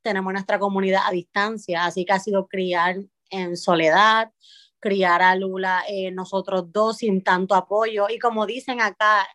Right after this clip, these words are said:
eh, "It take a village to raise a child." So, and I don't have my village here. So, you know, it's a little bit challenging for us, pero yo creo que hemos tratado de,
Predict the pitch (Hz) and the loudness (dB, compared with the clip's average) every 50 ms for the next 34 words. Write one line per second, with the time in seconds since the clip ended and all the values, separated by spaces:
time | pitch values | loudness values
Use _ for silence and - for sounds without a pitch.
0 | _ _ - 202 190 - 240 220 - - 254 233 - 247 220 190 220 240 233 202 | _ _ -10 -10 -8 -8 -10 -6 -2 -2 -2 0 2 0 0 2 0 0 0 0
1 | 180 190 - - - - - _ _ _ - - _ _ - 240 233 202 208 214 | -2 -4 -6 -14 -20 -20 -20 _ _ _ -20 -20 _ _ -2 -2 0 2 4 2
2 | 208 208 202 - 196 190 - - 208 208 202 185 180 175 175 175 - - - 226 | 2 2 2 0 0 0 0 0 2 4 4 2 2 -2 -4 -8 -12 -6 0 2
3 | 214 208 202 202 202 - - 214 226 214 208 214 220 240 233 233 214 233 233 247 | 2 4 4 4 4 2 0 -2 0 2 4 4 4 2 0 0 0 0 0 0
4 | 254 254 240 214 196 185 165 175 175 165 156 143 143 135 - - - - 185 170 | 0 -2 -4 -4 -6 -6 -8 -8 -8 -8 -10 -12 -14 -14 -16 -20 -12 -10 -8 -8
5 | 160 160 160 151 160 180 - - 214 196 185 180 170 170 190 190 202 190 196 202 | -6 -8 -8 -8 -10 -12 -4 0 2 4 6 6 4 4 2 2 2 2 2 2
6 | 226 277 - - - - - - - - 190 196 190 226 202 208 214 214 214 190 | 0 -2 -4 -10 -14 -18 -18 -18 -2 2 2 4 4 4 4 4 4 4 2 2
7 | 196 190 185 - - 233 240 269 277 277 269 254 262 262 254 233 - - 240 233 | 0 0 -2 -2 0 2 2 2 2 0 -4 -6 -8 -8 -10 -10 -6 -2 0 0
8 | 233 240 233 240 247 247 - - _ 247 233 226 220 220 208 220 220 208 208 220 | 0 0 0 0 -2 -2 -4 -6 _ 0 0 2 2 2 0 0 -2 -2 -2 -2
9 | 226 226 226 220 240 226 226 226 226 240 226 - - 226 220 214 214 202 208 208 | -4 -4 -4 -4 -2 -2 -2 -2 -4 -6 -6 -2 0 0 0 2 2 0 0 0
10 | 214 214 202 214 214 202 190 185 180 170 165 | -2 -4 -4 -4 -4 -2 -2 -4 -4 -6 -10